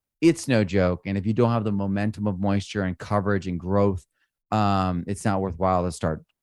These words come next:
just growing in the middle. You cut the earth and you gas off. Fenton reaction, all the, the nu-, the, the nutrients and all the carbon and the energy. And then,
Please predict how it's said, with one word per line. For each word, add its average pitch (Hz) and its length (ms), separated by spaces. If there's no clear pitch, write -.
just - 220
growing 90 480
in 80 100
the 80 80
middle. 87 340
You 80 120
cut - 240
the 82 140
earth 85 260
and 80 80
you 78 40
gas 85 360
off. 92 240
Fenton 135 440
reaction, 101 680
all 117 420
the, 104 420
the 104 140
nu-, 123 220
the, 104 180
the 110 180
nutrients 107 720
and 101 340
all 104 300
the 104 100
carbon 120 520
and 95 140
the 98 120
energy. 117 500
And 101 220
then, 104 240